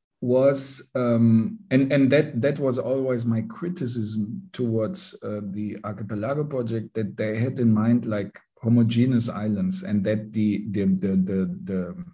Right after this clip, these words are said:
the whole metropolis is, of course, a polycentric city with homogeneous islands, but that's plural. At the end, the whole thing is a plura-, pluralistic kind of constellation. But I think the,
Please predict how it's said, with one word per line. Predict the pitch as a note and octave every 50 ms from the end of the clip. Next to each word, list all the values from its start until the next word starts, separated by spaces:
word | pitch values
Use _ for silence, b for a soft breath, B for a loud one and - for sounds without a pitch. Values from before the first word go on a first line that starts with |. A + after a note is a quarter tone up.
| _ - - _ _
the | A2+ G#2 G#2 F#2+
whole | G2+ C3+ E3+ F3+ D#3+ B2+ A2
metropolis | G2 G2 G2 F#2 - G2+ F#2+ - A2 G#2+ A2 B2 D#3 F3+ - - - _ _ _ _ _ _ _ _ _ _ _ _ _ _ _ _ _ _ _ _ _
is, | G2+ G2+ G#2+
of | G#2+ F#2+ F#2+ -
course, | - A#2+ A#2+ B2+ A#2+ - - -
a | A2
polycentric | F#2+ F#2+ - A#2 A2+ A2 G#2 - A#2 A2+ A2 - A#2 G2+ -
city | - - D3 D3 D3 C#3 B2+
with | A#2+ A2+ A2 G#2+ - - -
homogeneous | A2+ A#2 A#2+ B2+ A#2+ A2+ A2+ A#2+ B2+ B2 A2+ A2
islands, | - - G#2+ G#2+ G#2 F#2+ F#2 F2+ - - - _ _ _
but | A2+ G#2 F#2+ - - -
that's | A#2 A2+ A2 - - - - - _ _ _ _
plural. | - C3 C#3+ D#3+ E3+ D#3+ D#3+ D3 C#3 C3 C3 C3 B B B B B B B B B _ _ _ _
At | B2+ A#2 - _ _ _ _ _
the | B2 A#2 A#2 A#2 B2
end, | C#3 E3 E3+ C3
the | A#2 G#2+
whole | G2 C3 D#3+ D#3+
thing | D#3+ - D#3 D#3
is | C#3 A2+ A#2 B2
a | A2
plura-, | - A#2+ B2 A#2+ A#2+ B2 A2+
pluralistic | - - C3 C3 B2 B2 B2 B2 C3 C3 - - - B2 A2 - - A#2 - _ _ _ _ _ _ _ _ _ _ -
kind | A#2 A#2 A2+
of | A2+ -
constellation. | - B2 A2+ A2 - - A2 A2+ A#2 A#2+ A#2 - G#2+
But | G2 G2+ F#2+ F#2 F#2+
I | A#2 A#2+
think | A#2 - D#3 D3+ C#3 C3+
the, | B2 A#2+ A#2+ A#2+ A#2+ -